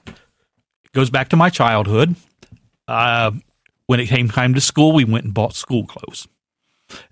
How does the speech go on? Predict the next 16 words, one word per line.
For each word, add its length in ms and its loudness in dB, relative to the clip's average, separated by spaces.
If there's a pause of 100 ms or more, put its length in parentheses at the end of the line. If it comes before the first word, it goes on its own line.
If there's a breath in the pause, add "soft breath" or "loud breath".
And 320 -2
every 280 0
year 180 4
we 120 4
would 80 -2
go 340 0
buy 180 0
school 300 -2
clothes, 380 -2
and 180 -2
I 260 0
wanted 320 4
a 60 2
pair 460 -2
of 380 -6 (600)
black 460 -2